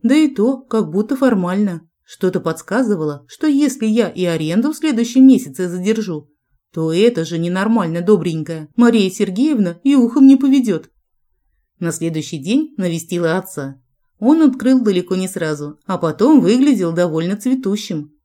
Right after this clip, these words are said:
Но хоть моему визиту обрадовался, а то я подспудно ожидала, что напоит чаем и поторопит уйти под предлогом романтического свидания с соседкой. Рассказала ему обо всем, что могла открыть, в том числе и о своих умозаключениях по поводу начальника.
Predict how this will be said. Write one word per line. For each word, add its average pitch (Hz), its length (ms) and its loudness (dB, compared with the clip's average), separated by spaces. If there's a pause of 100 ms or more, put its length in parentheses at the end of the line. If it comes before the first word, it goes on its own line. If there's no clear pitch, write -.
(280)
Но 185 160 -2
хоть 302 260 0
моему 220 300 6
визиту 214 420 2
обрадовался, 160 720 -4 (220)
а 254 140 0
то 254 200 2
я 220 320 2 (140)
подспудно 247 560 2
ожидала, 226 500 0
что 233 200 2
напоит 220 440 2
чаем 226 380 2
и 220 120 -6
поторопит 226 600 0
уйти 262 400 0
под 190 320 -12
предлогом 196 560 -2
романтического 190 720 -4
свидания 196 500 -4
с 165 80 -12
соседкой. 156 720 -8 (520)
Рассказала 254 640 2
ему 262 240 8
обо 190 180 0
всем, 160 380 -8
что - 180 -4
могла 185 360 0
открыть, 170 440 -10 (600)
в - 80 -20
том 180 180 -2
числе 180 460 -6
и 262 180 -8
о 160 100 0
своих 175 540 -6
умозаключениях 190 960 -2
по 226 140 -4
поводу 220 320 2
начальника. 156 760 -2